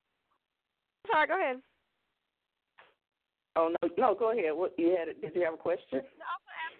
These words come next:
Speaker 1: you, uh, so Purple Hull Peas, um,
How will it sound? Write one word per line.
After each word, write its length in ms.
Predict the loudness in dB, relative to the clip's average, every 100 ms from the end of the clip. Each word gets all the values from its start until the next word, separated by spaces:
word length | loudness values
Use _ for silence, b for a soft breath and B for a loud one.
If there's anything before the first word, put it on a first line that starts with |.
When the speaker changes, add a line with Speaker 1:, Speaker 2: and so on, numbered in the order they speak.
| _
Speaker 1:
you, 80 | _ -16 -4
uh, 340 | 0 2 0 -2 -10 _
so 260 | -8 -6 -4
Purple 320 | -4 -4 -4 0
Hull 260 | 2 2 0
Peas, 540 | -4 -2 -4 -4 -6 -8 -18 B B B -20 0 4
um, 320 | 4 2